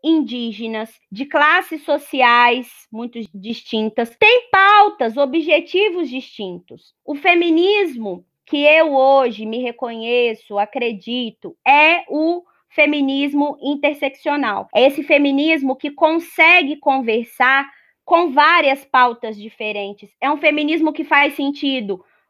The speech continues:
pra minha mãe, é um feminismo que faz sentido pra mim, é um, um feminismo que faz sentido pra uma empregada doméstica, é um feminismo que faz sentido pra uma professora, é um feminismo que faz sentido pra uma adolescente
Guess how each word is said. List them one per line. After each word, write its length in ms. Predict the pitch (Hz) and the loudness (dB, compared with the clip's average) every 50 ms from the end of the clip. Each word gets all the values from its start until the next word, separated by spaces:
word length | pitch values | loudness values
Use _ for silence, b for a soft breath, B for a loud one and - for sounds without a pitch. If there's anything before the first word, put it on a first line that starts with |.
| _ _ - | _ _ 2
pra 140 | 233 247 247 | 2 2 2
minha 260 | 247 240 240 226 214 | 0 -2 -2 -4 -2
mãe, 500 | 220 214 202 208 233 254 285 302 320 320 - | 0 0 0 2 4 2 2 2 0 -2 -2
é 100 | 233 247 | -2 -4
um 60 | 262 | -2
feminismo 580 | - 302 269 277 277 269 269 269 262 269 262 254 | 0 0 0 0 0 -2 -2 -2 -4 -4 -6 -6
que 80 | - | 0
faz 220 | - 262 247 247 254 | 0 0 0 0 -2
sentido 400 | 254 240 233 - 233 196 220 214 | -6 -8 -8 -8 -8 -8 -6 -2
pra 260 | 226 208 202 196 190 | 0 2 2 2 0
mim, 380 | 190 190 190 214 240 269 285 285 B B B B | -2 -4 -4 -2 -2 -4 -4 -6 B B B B
é 120 | - 220 247 | 0 0 2
um, 100 | 269 285 285 - _ 262 | 2 0 -2 -6 _ 0
um 160 | 285 294 285 | 0 0 0
feminismo 540 | 285 320 269 277 277 269 277 269 277 269 262 | 0 0 0 2 0 0 0 0 -2 -4 -4
que 80 | 269 | -6
faz 320 | - - 269 254 254 262 - | -2 0 2 2 2 0 -2
sentido 420 | 277 254 254 - - 254 220 233 | -6 -6 -6 -6 -8 -8 -8 -8
pra 140 | - 240 240 | -8 -6 -6
uma 100 | 240 233 | -6 -6
empregada 500 | 233 - 214 220 202 208 208 208 202 202 | -4 -2 -2 0 2 2 2 2 0 -2
doméstica, 840 | 185 190 190 190 180 190 185 190 214 247 262 294 285 311 285 294 294 B B B B B | -2 -2 -2 -2 -4 -2 0 2 4 4 4 2 0 -4 -8 -8 -10 B B B B B
é 120 | - - 254 | -2 -2 -2
um 60 | 247 | 0
feminismo 440 | - 277 247 262 254 269 254 254 247 | -2 -4 -2 -2 -2 -4 -4 -6 -8
que 80 | - | -10
faz 200 | - 240 233 240 | -8 -8 -8 -6
sentido 300 | 254 240 226 262 214 226 | -6 -8 -8 -6 -8 -8
pra 140 | 220 240 220 | -6 -6 -4
uma 140 | 220 214 214 | -4 -4 -6
professora, 760 | - 202 202 - - 185 185 _ _ 262 269 285 311 302 302 B B B B B | -6 -12 -12 -12 -14 -16 -16 _ _ 2 4 4 4 4 2 B B B B B
é 80 | 214 | 2
um 80 | 247 262 | 2 4
feminismo 520 | - 302 269 277 269 262 269 262 269 254 | 2 2 2 4 4 2 2 0 0 -4
que 60 | - _ | 0 _
faz 200 | 254 247 247 269 | 0 0 0 -2
sentido 320 | 254 233 - 240 214 214 | -6 -6 -6 -8 -10 -8
pra 100 | - 226 | -8 -6
uma 140 | 220 226 214 | -4 -2 -2
adolescente 1120 | 202 196 202 202 190 180 175 175 - _ - 220 240 262 294 339 339 349 - 359 349 349 | -2 -2 -2 -2 -2 -4 -6 -6 -8 _ 0 2 2 4 2 2 0 0 -2 -2 -4 -4